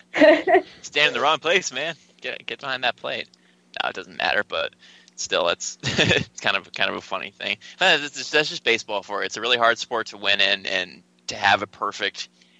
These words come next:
Speaker 2: final season. He couldn't have had a more perfect regular season in terms of playing and in terms of how all that went out. So it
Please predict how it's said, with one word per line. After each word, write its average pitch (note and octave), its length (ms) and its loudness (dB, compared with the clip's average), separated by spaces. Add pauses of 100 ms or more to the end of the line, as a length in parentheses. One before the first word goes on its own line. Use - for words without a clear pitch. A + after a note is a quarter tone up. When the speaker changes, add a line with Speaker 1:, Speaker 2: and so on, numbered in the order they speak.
(120)
Speaker 2:
final G2 360 0
season. G2 460 -8 (320)
He B2 120 -8
couldn't C#3 180 2
have G#2+ 100 2
had G#2+ 180 6
a G#2 40 2
more G2 160 -8
perfect G2+ 380 -8
regular G2 300 -4
season F#2+ 380 -10
in F#2+ 100 -10
terms F2 280 -4
of - 160 -14
playing F2+ 440 0
and C#2+ 160 -4
in G2 60 -10
terms G2+ 240 -8
of - 60 -14
how - 160 2
all F#2 140 0
that D#2+ 200 0
went D#2 140 -4
out. E2 240 0
So G2+ 220 0
it G#2 100 -6